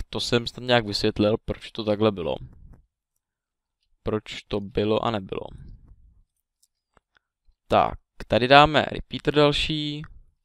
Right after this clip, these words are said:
Eh, tady dáme repeater. A můžeme to uzavřít. Tak,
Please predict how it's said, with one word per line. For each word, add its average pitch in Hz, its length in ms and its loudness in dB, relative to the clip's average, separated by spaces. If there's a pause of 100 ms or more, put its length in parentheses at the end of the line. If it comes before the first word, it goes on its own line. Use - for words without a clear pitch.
(1600)
Eh, 104 1300 0 (540)
tady 95 240 -2
dáme 110 300 0
repeater. 143 640 -2 (2500)
A 101 760 -4 (200)
můžeme 110 600 -6 (320)
to 107 380 2 (640)
uzavřít. - 760 -12 (1700)
Tak, - 240 -10